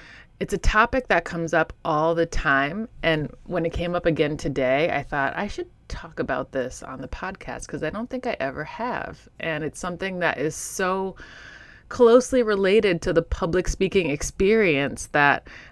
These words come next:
I'm shocked that it, I haven't talked about it before as its own episode. And the topic is the vulnerability hangover.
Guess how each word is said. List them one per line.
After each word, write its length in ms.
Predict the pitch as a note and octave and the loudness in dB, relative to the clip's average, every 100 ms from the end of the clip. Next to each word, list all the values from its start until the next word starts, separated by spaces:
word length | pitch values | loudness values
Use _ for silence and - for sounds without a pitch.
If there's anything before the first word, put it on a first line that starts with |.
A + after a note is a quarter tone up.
| _ - | _ -8
I'm 160 | D#3+ D#3 | -6 -4
shocked 440 | - D#3 D#3 - | 2 4 4 2
that 160 | D#3+ D3 | 2 2
it, 120 | - | -2
I 100 | D3 | -4
haven't 500 | D3 C3+ C#3 D3+ - - | -2 -2 -4 -6 -10 -14
talked 260 | - B3 - | 0 2 4
about 200 | A3+ C3+ | 4 4
it 100 | - | 2
before 520 | C#3 - C3+ C3 B2 - | -4 -2 0 2 0 0
as 160 | D3+ D#3+ | 0 0
its 200 | B2 - | -2 0
own 280 | D3+ D#3+ | 0 2
episode. 640 | G3+ B3+ D#4+ D#3 B2 A#2 - - - - - - | 0 0 0 0 0 -2 -8 -16 -20 -20 -20 -12
And 120 | - F#3+ | -4 -2
the 80 | |
topic 460 | F#3 A3+ C4+ D#4+ - | 0 2 2 2 0
is 540 | - D3+ D3+ D#3+ - - _ - | 2 4 4 0 -6 -18 _ -8
the 160 | E3+ F3 | -2 0
vulnerability 920 | D3+ D3+ E3+ G3 E3+ D3 D3 D3 D#3+ | 2 2 2 0 0 0 0 0 -2
hangover. 920 | - F3+ A3+ A3+ C3+ A#2+ A2 E2+ D3 | -4 -2 0 2 0 -2 -4 -4 -6